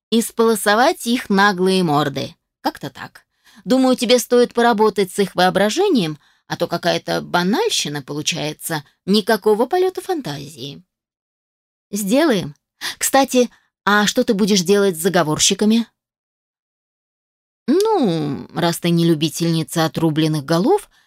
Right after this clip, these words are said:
то отправлю их в одно гиблое место. Там как раз нужно мусор разобрать и пару болот вычерпать, а потом высушить. А дальше? Дальше посмотрим". "И дамы?"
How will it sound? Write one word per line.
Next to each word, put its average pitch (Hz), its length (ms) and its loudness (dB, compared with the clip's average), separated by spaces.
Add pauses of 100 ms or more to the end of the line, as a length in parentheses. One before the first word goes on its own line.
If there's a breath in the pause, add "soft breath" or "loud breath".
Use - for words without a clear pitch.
(120)
то 175 120 2
отправлю 269 520 2
их 262 240 0
в 165 80 -2
одно 170 340 2
гиблое 202 440 2
место. 151 440 -4 (400 loud breath)
Там 480 160 2
как 339 180 0
раз 247 220 0
нужно 202 500 2 (200 soft breath)
мусор 208 600 2 (100)
разобрать 359 680 2
и 494 200 2
пару 370 240 4
болот 170 540 0
вычерпать, 190 640 0 (320)
а 240 100 0
потом 370 280 2
высушить. 170 580 -2 (200)
А 190 120 0
дальше? 185 520 0 (380)
Дальше 131 420 0
посмотрим". 320 600 -2 (1080)
"И 160 120 -12
дамы?" 330 560 0